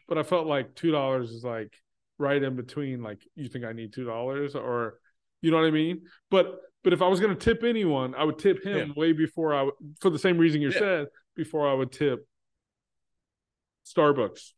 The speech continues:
Speaker 2: I don't,
Speaker 1: cashier.
Speaker 2: I'm a firm believer that we live in a world where there's, like, a severe lack of appreciation.
Speaker 1: Right.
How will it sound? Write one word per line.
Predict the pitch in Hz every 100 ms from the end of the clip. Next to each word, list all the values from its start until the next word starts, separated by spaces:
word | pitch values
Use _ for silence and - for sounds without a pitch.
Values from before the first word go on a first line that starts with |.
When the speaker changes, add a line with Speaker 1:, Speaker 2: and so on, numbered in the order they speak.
| _ _ _
Speaker 2:
I | 131
don't, | 143
Speaker 1:
cashier. | 127 123 101
Speaker 2:
I'm | 143 185
a |
firm | - 147 131
believer | 113 101 104 98 95
that | 87 82 73 _ -
we | 92 98
live | 92
in | 90
a |
world | 85 85 82 80
where | 82 80 76 _ _ _ _ _ -
there's, | 82
like, | 87
a | 80
severe | - 82 85 85
lack | 80 73 -
of | -
appreciation. | - 71 - - 135
Speaker 1:
Right. | 123